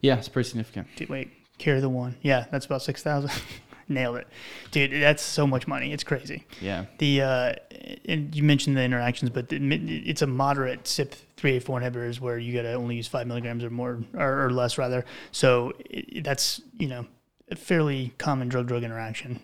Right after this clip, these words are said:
Speaker 2: to run into.
Speaker 1: Yeah,
Speaker 2: So
Speaker 1: yeah.
Speaker 2: definitely, uh, be aware of that. Uh, the other one that can be used, usually saved more for very severe cases, fulminant U C, you know, maybe just to get the inflammation under control and then de-escalate. But cyclosporin can potentially be an option as well for short-term benefit,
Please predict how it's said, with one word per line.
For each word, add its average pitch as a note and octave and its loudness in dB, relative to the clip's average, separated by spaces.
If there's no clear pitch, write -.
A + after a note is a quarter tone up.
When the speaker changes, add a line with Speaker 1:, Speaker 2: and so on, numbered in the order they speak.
Speaker 2:
to C3+ -8
run A#2+ -10
into. B2 -2
Speaker 1:
Yeah, A#2 4
Speaker 2:
So - -12
Speaker 1:
yeah. - -4
Speaker 2:
definitely, C3 -2
uh, A#2+ -8
be A#2+ -8
aware A#2 -10
of B2 -12
that. C3 -8
Uh, D3 2
the D3 4
other G3+ 8
one E3+ 4
that D#3 4
can D#3+ 4
be D3+ 4
used, D3 2
usually F3 4
saved D3 0
more C#3 0
for C3 -6
very C3 0
severe B2+ -2
cases, B2 0
fulminant B2+ -2
U C#3 -2
C, C3 -4
you C3 -4
know, B2 -6
maybe F3 -6
just B2+ -2
to - -4
get C3 -2
the C3 -4
inflammation B2+ 0
under A#2+ -2
control C3 2
and B2+ 2
then A#2+ -2
de-escalate. B2 -2
But B2+ -2
cyclosporin C3+ 0
can C3 -2
potentially C3+ -2
be C3 -2
an C#3+ -4
option C3 -4
as B2+ -6
well B2+ 0
for B2 -2
short-term C#3 -2
benefit, C#3 0